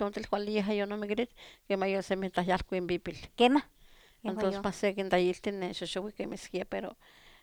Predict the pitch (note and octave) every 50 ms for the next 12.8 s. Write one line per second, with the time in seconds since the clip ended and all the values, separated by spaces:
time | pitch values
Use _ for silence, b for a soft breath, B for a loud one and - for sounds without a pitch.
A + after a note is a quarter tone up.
0 | b _ - - F3 - - - F#3+ G3 - - F#3 F3+ F#3 G3+ G3+ F#3+ - -
1 | G3+ - F3 E3 F3 - - - - - - - - - - b b b b b
2 | b b b b b _ _ F#3+ F3+ - G3 - - F#3+ F#3 G3+ F#3 - G#3+ G#3
3 | - - G#3+ G#3+ A3+ A3+ G#3+ F#3+ - F#3 F3 F3+ F3+ F3 F#3+ F#3+ G3+ G3 F#3+ G#3
4 | G3 G3 G3 A3 A3+ B B B B B B - - G3 - - G3+ F#3 F#3+ F#3
5 | F3+ F#3 F#3 - F#3 - F3+ F3+ F#3 - - F3+ F#3+ G3+ - - F#3+ F3+ - F3
6 | - - F3 E3+ E3+ E3+ E3+ - F3+ F3 - - - - E3 E3+ - _ - -
7 | - B3+ B3 B3+ B3+ B3+ C4 B3+ A#3+ B3+ B3 B3+ B3+ B3+ B3+ A#3+ - A#3+ A#3+ -
8 | _ B3+ - - A#3 G#3+ A3 A3 - A3+ G#3+ G#3 G3+ G#3 G#3 G#3 - - G3+ F#3+
9 | - G3 G3+ G3 F#3+ - G3+ G3+ G3 - - - - G3 F3+ F3+ - - - E3
10 | - - G3+ G#3+ G#3+ G#3 F#3 - F#3 - F#3+ F3+ E3 F3 F#3+ F#3+ - G3 F3+ G3+
11 | G3 F#3+ F#3 F#3 F3+ F3 F3 G3 F3+ G3 G3+ F#3+ G3 G#3+ G#3 G3 G3+ F#3+ F#3 F3
12 | F3 F3+ F#3+ G3 - G#3 G3+ G3+ A3 A#3 A#3+ A#3 B3+ B3+ - -